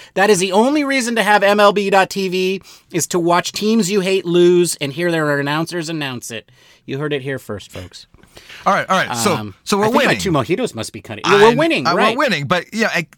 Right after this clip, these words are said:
Speaker 2: I guess that, can we make it with this?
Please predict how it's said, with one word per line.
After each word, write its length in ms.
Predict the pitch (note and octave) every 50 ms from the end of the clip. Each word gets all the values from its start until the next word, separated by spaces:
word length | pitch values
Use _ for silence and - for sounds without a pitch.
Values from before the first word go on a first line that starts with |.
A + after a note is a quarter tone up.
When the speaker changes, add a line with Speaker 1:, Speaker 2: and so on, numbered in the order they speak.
| - F3 -
Speaker 2:
I 60 | - F#3+
guess 220 | F3+ A#3+ A3+ -
that, 300 | - G#3+ - - _ _
can 260 | - F3 G3+ G#3 G3+
we 120 | A3+ B3 A#3
make 300 | G3+ F#3+ F#3 A3+ A3+ -
it 220 | D4 D4 D4+ - _ _ _ _ _ _ _ -
with 140 | A#3+ B3
this? 440 | - C#4 D4 C#4+ - - - - -